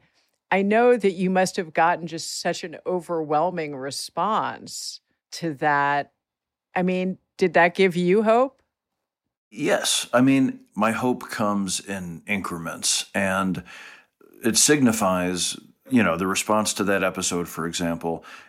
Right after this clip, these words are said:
Speaker 2: and just good art, you know, the response to Mike Schur's shows that are full of heart and ethics,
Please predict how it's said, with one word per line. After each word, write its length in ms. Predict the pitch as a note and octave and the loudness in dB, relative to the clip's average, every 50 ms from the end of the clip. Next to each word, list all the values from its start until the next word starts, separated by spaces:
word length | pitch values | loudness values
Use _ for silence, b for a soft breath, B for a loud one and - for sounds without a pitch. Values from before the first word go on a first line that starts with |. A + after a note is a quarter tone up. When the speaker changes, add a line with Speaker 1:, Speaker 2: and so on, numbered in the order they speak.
| B B | B B
Speaker 2:
and 180 | B2 B2+ B2 | 4 4 6
just 260 | B2 B2+ A#2 - G#2 G#2+ | 4 4 0 0 -2 -2
good 240 | F#2+ A#2+ B2 A2+ | 2 2 4 4
art, 420 | - - G2+ G2+ F#2+ - - - - | 4 2 2 0 0 -2 -4 -4 -2
you 80 | G#2 | -2
know, 140 | G2+ F#2 F#2 | 0 0 0
the 80 | F#2 F#2 | -2 -2
response 600 | F#2 F#2 - - - G#2 G2 F#2+ F#2+ F2+ - - | -4 -4 -4 -4 -2 0 0 0 0 -2 -2 -4
to 180 | - - G#2 G2 | -2 -2 0 0
Mike 300 | F#2 F#2 F#2 F#2 F2+ - | 0 0 0 -2 -2 -2
Schur's 580 | - - - G#2+ G2 F#2 F#2 F2+ E2+ - - - _ - | -2 0 0 0 0 0 -2 -4 -6 -6 -8 -10 _ -8
shows 640 | - - - - F2 D#2 D2 D2 C2+ B1+ - - - - B B B B B B B B | -6 -4 -2 -2 -2 -4 -4 -8 -10 -10 -8 -8 -8 -8 B B B B B B B B
that 120 | - G2+ F2+ | 0 0 0
are 100 | F2+ F2 | 0 -2
full 300 | - - - A2+ A2 G#2 | -2 0 2 2 4 4
of 120 | F#2 - | 2 0
heart 420 | - - - G2+ F#2+ F#2 - - - | -2 -2 0 2 2 2 2 0 -4
and 180 | G2 F#2+ - - | -8 -8 -6 -2
ethics, 640 | - G2 - - - - - - - - - - - | -2 -2 -2 -2 -6 -8 -4 -2 -2 -2 -2 -4 -8